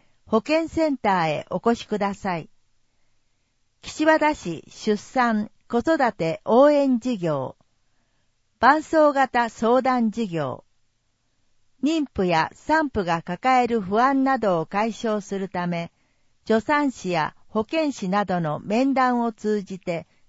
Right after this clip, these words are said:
継続的に支援します。経済的支援。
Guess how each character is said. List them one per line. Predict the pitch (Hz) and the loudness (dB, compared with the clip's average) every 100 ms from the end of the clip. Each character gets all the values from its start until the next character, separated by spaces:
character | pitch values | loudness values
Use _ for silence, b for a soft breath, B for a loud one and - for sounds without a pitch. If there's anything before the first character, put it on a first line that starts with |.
| _ | _
継 | - 277 | 0 0
続 | 302 302 - | 2 -2 -4
的 | - 262 - 240 | -4 -4 -2 -2
に | 226 214 | -2 -4
支 | - - 185 | -12 -6 -2
援 | 214 202 | 0 -2
し | - - | -6 -8
ま | 175 175 | -6 -8
す。 | - _ _ _ _ _ _ _ _ _ - - _ _ _ _ | -14 _ _ _ _ _ _ _ _ _ -20 -20 _ _ _ _
経 | 269 320 | 0 2
済 | 320 311 294 | 4 4 4
的 | 285 254 269 | -2 -4 -8
支 | - 269 | -6 -4
援。 | 233 151 - | -2 -4 -8